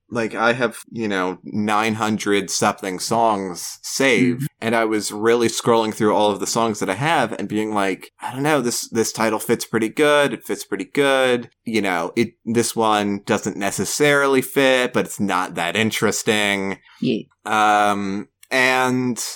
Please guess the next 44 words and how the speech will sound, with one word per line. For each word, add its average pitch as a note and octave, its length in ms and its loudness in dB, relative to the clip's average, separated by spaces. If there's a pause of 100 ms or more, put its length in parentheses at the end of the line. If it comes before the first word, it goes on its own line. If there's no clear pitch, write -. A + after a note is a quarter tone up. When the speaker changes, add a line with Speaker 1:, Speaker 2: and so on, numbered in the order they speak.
(240)
Speaker 1:
eventually A#2 1000 0
I G#2 120 2
landed F#2 400 0
on F2+ 200 2
one F2 360 0
that F#2+ 180 0
I, F#2 440 2
I, F#2+ 480 2 (260)
I G#3 100 2
saw B2+ 460 2
it D#3+ 180 0 (240)
and G#2+ 140 -4
then G2+ 120 2
immediately G2 800 0
knew E2 640 -2
this F2 340 -2
is - 160 -6
the E2+ 100 -4
one. D2+ 420 -4
Speaker 2:
Hell G#3 500 4
yeah. G#2+ 300 4
Well, C#3 140 4
I'm D#3 140 2
excited E3+ 360 0
to - 120 -4
know F3 120 2
what F3 120 -2
it F3+ 100 -2
is. - 340 0 (120)
Speaker 1:
But C#3 260 2
before D3+ 440 4
we D3 140 2
get B2+ 240 2
to A2 120 -4
mine, F2+ 720 2 (180)
what C3+ 640 0
song G#2+ 840 0 (220)
not F#3+ 260 0
necessarily D#3 580 0
inspired C#3+ 600 0
this G2 200 -2
theme? F#2+ 280 0
'Cause G2 140 0
I G2 100 2